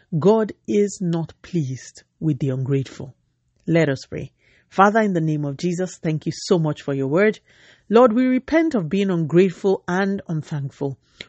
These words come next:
We thank you for all you have done for us, for life, for love, for access to you. Continue to take all the glory, Almighty God.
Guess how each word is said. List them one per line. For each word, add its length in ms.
We 80
thank 400
you 80
for 120
all 280
you 160
have 200
done 280
for 180
us, 160
for 180
life, 540
for 220
love, 420
for 240
access 420
to 100
you. 280
Continue 460
to 100
take 200
all 120
the 80
glory, 280
Almighty 400
God. 300